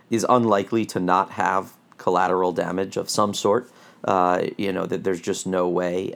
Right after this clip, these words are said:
uh, because of, of just, you know, when you paint a, a, a stroke with such a broad brush kind of thing. Uh, what I'll say, though, i-, is this. There, there are two kind of, I think, very easy to understand, uh, concerning examples of ways that facial recognition could go wrong.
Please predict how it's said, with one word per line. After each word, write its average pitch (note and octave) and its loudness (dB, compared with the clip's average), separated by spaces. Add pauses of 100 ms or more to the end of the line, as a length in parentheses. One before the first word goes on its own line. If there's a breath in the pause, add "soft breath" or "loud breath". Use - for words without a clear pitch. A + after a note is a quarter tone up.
uh, - -4
because E2+ -8
of, F2 -10
of F2+ -10
just, - -12
you F2 -6
know, E2+ -6
when F2 -6
you F2 -6
paint F2+ -8
a, F2 0 (400)
a, F2+ -4
a - -6
stroke F2+ -4
with E2+ -6
such - -8
a E2 -8
broad F2+ 0
brush F2+ -4
kind G2+ -4
of G#2 -12
thing. A#2+ -4 (560 loud breath)
Uh, G#2 2
what A#2 4
I'll D#3 2
say, A3 0
though, A2 0
i-, A2 -2
is A#2 -2
this. - -2
There, G#2+ 0
there A2+ 0
are A2 -2
two E3+ -4
kind B2+ -2
of, G#2+ -4
I - -6
think, G2 -8 (300 loud breath)
very G2+ 0 (160)
easy G#2+ -2
to - -6
understand, F#2 -4
uh, - -6
concerning F#2 -4 (400 loud breath)
examples G2 -4
of F#2+ -4
ways F#2 0
that - -6
facial F#2 -4
recognition F#2 -6
could - -10
go F2+ 0
wrong. C#3 0